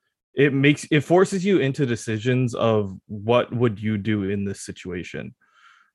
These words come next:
Um, and when you finally do make your choice, um,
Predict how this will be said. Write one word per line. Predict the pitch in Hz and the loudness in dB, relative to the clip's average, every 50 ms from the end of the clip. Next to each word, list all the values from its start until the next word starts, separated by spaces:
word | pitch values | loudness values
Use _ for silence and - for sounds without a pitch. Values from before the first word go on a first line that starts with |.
| - | -6
Um, | - 113 113 107 101 95 92 98 104 - _ _ _ _ - | -2 2 2 2 2 0 -2 -4 -8 -12 _ _ _ _ -2
and | 127 123 120 117 110 107 107 104 98 - - | 0 2 2 2 2 2 2 0 -2 -4 -6
when | - - - - 127 127 127 131 | -12 -14 -6 0 2 2 2 4
you | 123 127 127 120 120 117 113 107 104 - _ _ _ _ _ _ _ - | 4 4 4 4 4 4 2 0 -2 -6 _ _ _ _ _ _ _ -4
finally | - 151 156 165 156 156 143 131 120 | 0 0 2 2 2 2 2 2 2
do | 104 95 98 117 120 120 117 117 110 101 - _ _ _ _ - | 0 0 0 0 2 2 2 0 -2 -4 -8 _ _ _ _ -6
make | 123 120 104 - | -4 -4 -4 -4
your | 113 104 98 | -6 -6 -8
choice, | - - - 165 160 110 90 98 - - - - _ _ _ _ _ _ _ _ _ - | -6 -2 2 2 2 2 2 -2 -6 -10 -16 -20 _ _ _ _ _ _ _ _ _ -4
um, | 107 104 95 95 95 95 98 101 | -2 0 0 0 -2 -4 -6 -10